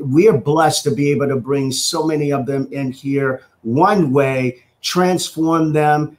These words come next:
provide the high touch they need, the supporting environment that they need, and then they end up graduating, going on, becoming some prominent leaders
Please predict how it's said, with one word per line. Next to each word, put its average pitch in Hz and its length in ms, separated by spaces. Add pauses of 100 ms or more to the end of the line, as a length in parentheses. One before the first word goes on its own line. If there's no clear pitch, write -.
(120)
provide 147 520
the 147 80
high 139 240
touch - 380
they 143 160
need, 135 480
the 123 100
supporting 151 640
environment 135 600
that 127 160
they 135 160
need, 131 480 (300)
and 131 200
then 139 380 (280)
they 170 340
end 160 380
up 143 200
graduating, 139 800
going 135 380
on, 135 280
becoming 127 480
some 120 220
prominent 135 540
leaders 120 600